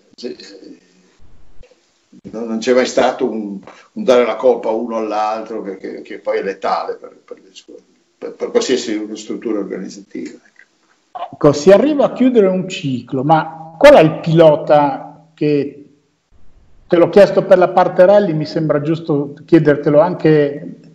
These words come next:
Speaker 2: dalla parte Bisciot. Chi è stato il più biscione dell'Alfa Romeo?
Speaker 1: Ma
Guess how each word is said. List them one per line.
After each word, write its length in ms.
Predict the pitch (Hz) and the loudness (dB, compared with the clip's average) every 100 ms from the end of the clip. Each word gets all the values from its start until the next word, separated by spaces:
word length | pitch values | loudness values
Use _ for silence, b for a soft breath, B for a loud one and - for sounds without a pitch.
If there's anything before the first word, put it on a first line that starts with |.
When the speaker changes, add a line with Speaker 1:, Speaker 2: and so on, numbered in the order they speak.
| _ _ _ - - - | _ _ _ -20 -20 -12
Speaker 2:
dalla 420 | 190 - 165 160 | -10 4 6 6
parte 360 | 175 170 - | 6 2 2
Bisciot. 460 | 156 151 - 151 147 | -2 -2 -4 -4 0
Chi 100 | 254 | 4
è 60 | 233 | 4
stato 340 | - 160 165 | 4 2 2
il 60 | 139 | -2
più 160 | 160 | -2
biscione 880 | 143 139 - 156 151 143 139 131 131 - _ | -2 2 2 4 2 -2 -4 -6 -8 -14 _
dell'Alfa 420 | 147 139 135 147 | 0 0 0 -2
Romeo? 500 | 143 131 127 117 120 - _ _ _ _ _ - - - - - - - - _ | -2 -2 -4 -8 -18 -20 _ _ _ _ _ -20 -20 -20 -20 -20 -20 -20 -20 _
Speaker 1:
Ma 100 | 165 | -18